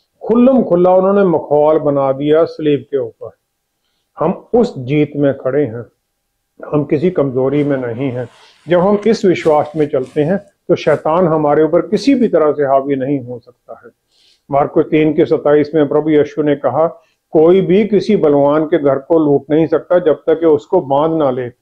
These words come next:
शैतान हमें बांधता है जब हम उसकी कमजोरियों, अ, उसकी बातों में आ जाते हैं। हम उसकी बातों में ना आए, प्रभु यीशु पर विश्वास रखकर चलें, तो हमारे सामने वो बिल्कुल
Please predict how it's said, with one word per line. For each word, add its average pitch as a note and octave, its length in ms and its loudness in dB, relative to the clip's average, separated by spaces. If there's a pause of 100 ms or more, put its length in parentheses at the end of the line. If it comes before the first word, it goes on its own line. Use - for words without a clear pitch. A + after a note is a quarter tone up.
(380)
शैतान E3+ 460 0
हमें F3+ 320 2
बांधता F3 540 0
है G#3 360 0 (260)
जब E3+ 420 0 (100)
हम E3+ 200 0
उसकी G3 220 0
कमजोरियों, D#3+ 720 2
अ, D#3 460 0
उसकी F#3 280 2
बातों D3+ 360 2
में C#3+ 120 2
आ B2 140 -2
जाते B2 340 -8
हैं। B2 220 -16 (380)
हम A3+ 160 4
उसकी A#3 200 2
बातों E3 360 2
में D3+ 120 2
ना C3+ 300 0
आए, G#3+ 120 4
प्रभु G3+ 280 2
यीशु E3+ 340 2
पर G3+ 140 2
विश्वास D3+ 560 0
रखकर E3 280 2
चलें, D#3+ 340 2
तो - 360 -4
हमारे F3+ 440 2
सामने G3 360 2
वो G3 100 2
बिल्कुल G3 600 0